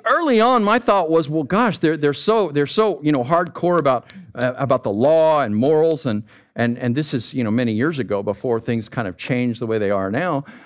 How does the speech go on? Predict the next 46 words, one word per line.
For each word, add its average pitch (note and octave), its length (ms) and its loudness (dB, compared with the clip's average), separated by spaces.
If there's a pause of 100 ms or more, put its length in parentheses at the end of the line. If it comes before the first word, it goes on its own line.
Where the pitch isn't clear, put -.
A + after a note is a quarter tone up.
(100)
I D3+ 80 2
thought, C3 240 -4
you C3+ 100 0
know, C#3+ 100 2
these F3 220 -2
are, A3+ 60 0
like, E3+ 180 2
super - 340 -4
religious A2+ 540 -2
people. D3+ 340 -4
They F3 140 0
would G3 140 -8
be F#3 100 -2
like D3+ 300 -2
the, A#2 160 0
the A#2 160 -10
people C#3+ 260 -6
on A#2+ 80 0
the A#2+ 100 -2
right. C#3+ 240 0 (200)
But D3 120 -2
the C3 120 -2
reality D#3+ 680 0
is, A2+ 320 0
the A2 120 -4
reality C3 540 0
is, G2+ 280 -10 (420)
politically D#3+ 680 0
in B2 140 0
their C4 180 2
day, A2 280 0
they F3 240 0
were D3 220 0
progressives. E3 840 -6 (1800)
The D#3+ 100 4
Sadducees, B3+ 880 0
how G3+ 80 0
many G3 140 0
of F3+ 60 0
you F3 40 0
have E3 100 0
ever D#3+ 160 0
heard D#3 120 0
of C3 80 -4
the C#3+ 80 -6
Sadducees? B2+ 880 -6